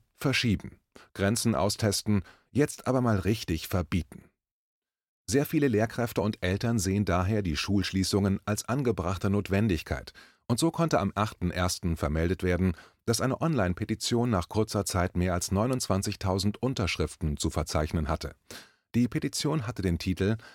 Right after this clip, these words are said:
„Kein Präsenzunterricht in Berlin, solange covid neunzehn nicht unter Kontrolle ist“. Am Ende reichten vierzigtausend Unterzeichner und nicht einmal achtundvierzig Stunden, um den Senat sehr schnell zu beeindrucken und umzustimmen.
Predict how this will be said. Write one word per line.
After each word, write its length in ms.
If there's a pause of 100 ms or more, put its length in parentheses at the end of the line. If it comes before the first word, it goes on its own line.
(300)
„Kein 240
Präsenzunterricht 1040
in 100
Berlin, 420 (220)
solange 380
covid 340
neunzehn 400
nicht 260
unter 260
Kontrolle 480
ist“. 320 (840)
Am 140
Ende 260
reichten 340
vierzigtausend 760
Unterzeichner 720
und 220
nicht 240
einmal 300
achtundvierzig 680
Stunden, 440 (340)
um 140
den 160
Senat 360
sehr 240
schnell 300
zu 140
beeindrucken 760
und 260
umzustimmen. 640